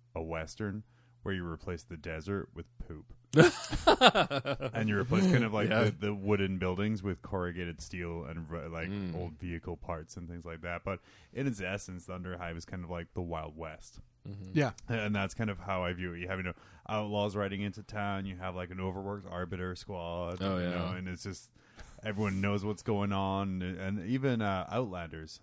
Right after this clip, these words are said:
Speaker 1: uh, the, the old Necromunda supplement kind of pointed to that, where you have outlaws who ride into town and, and kind of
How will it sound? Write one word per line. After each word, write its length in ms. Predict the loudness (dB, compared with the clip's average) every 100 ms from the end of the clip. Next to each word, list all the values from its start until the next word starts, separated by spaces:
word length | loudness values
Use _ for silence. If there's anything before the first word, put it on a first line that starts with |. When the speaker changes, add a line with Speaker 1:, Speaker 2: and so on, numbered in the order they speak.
| -12
Speaker 1:
uh, 340 | -8 -6 -4 -4
the, 140 | -6
the 120 | -4 -4
old 120 | -4
Necromunda 420 | -6 -6 -6 -6
supplement 480 | -10 -12 -12 -14 -12
kind 100 | -14
of 80 | -10
pointed 220 | -10 -12
to 40 | -10
that, 140 | -10
where 100 | -8
you 120 | -10 -10
have 100 | -12 -8
outlaws 440 | -8 -8 -10 -10
who 100 | -10
ride 320 | -8 -6 -6
into 240 | -6 -10 -10
town 420 | -6 -6 -6 -8
and, 200 | -12 -14 _ -20 -20 _
and 160 | -8 -6
kind 220 | -4 -6
of 60 | -6